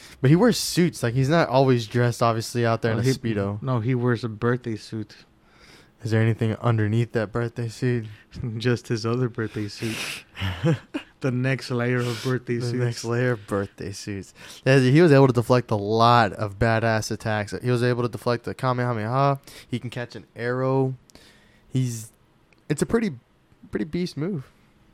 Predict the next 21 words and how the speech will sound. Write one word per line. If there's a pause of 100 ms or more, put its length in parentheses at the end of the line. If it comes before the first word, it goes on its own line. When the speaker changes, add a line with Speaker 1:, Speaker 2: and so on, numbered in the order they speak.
Speaker 2:
Yeah, (600)
it
is. (640)
Uh,
there's
nobody
out
there.
Man,
he's
galactic. (580)
Speaker 1:
No,
there's
other
people
out
there
better
than
him. (760)
Speaker 2:
<laughs>